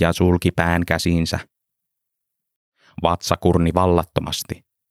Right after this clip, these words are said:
ja heikotti. Syödä ei saanut, sillä kaikki olisi Liisalta pois. Sitten saapui taas nauriskari,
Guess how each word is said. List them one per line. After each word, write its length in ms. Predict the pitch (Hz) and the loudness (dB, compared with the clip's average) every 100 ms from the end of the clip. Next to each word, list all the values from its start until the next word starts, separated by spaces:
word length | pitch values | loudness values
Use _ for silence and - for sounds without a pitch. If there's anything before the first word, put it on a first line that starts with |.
| - | -8
ja 100 | 80 | -4
heikotti. 880 | 82 90 90 82 85 _ _ - - _ _ _ _ _ _ _ _ _ | 0 2 2 0 -6 _ _ -10 -10 _ _ _ _ _ _ _ _ _
Syödä 400 | - 117 101 80 - | 0 2 4 0 -2
ei 160 | 90 92 | 0 2
saanut, 420 | 117 101 82 85 - _ _ _ - | 2 0 0 -6 -12 _ _ _ -12
sillä 260 | - 82 - | -4 -2 0
kaikki 460 | 107 98 - 82 | 0 0 -4 -6
olisi 360 | 67 95 92 92 | -2 0 0 0
Liisalta 440 | 107 104 90 87 | 2 2 0 -2
pois. 440 | - 117 - - - _ _ _ _ _ _ _ _ _ _ _ _ _ _ _ _ _ _ _ - | -2 -2 -2 -6 -14 _ _ _ _ _ _ _ _ _ _ _ _ _ _ _ _ _ _ _ -14
Sitten 580 | - 165 - - 90 90 | -2 -2 -2 0 0 2
saapui 420 | 104 107 113 113 | 2 2 4 2
taas 300 | 127 120 - | 2 0 2
nauriskari, 800 | 131 127 92 - - 80 78 | 2 4 2 0 -4 -6 -6